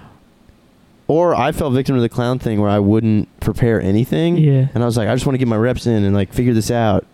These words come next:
Speaker 1: And then I just felt like I did it too much.
Speaker 2: It's true.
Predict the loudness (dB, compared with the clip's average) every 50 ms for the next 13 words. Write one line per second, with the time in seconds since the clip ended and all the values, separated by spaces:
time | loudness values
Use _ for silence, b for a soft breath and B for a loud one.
0 | _ B B B B B B B B B -4 -2 -2 0 0 0 -2 -2 -2 -2
1 | -4 -4 -2 -2 -2 -2 -2 -2 -2 -2 0 0 0 0 -2 -2 -4 -2 0 0
2 | 0 0 0 0 -2 -4 -6 -12 -12 -10 -4 -4 -4 -2 -2 -2 0 0 0 -2
3 | -2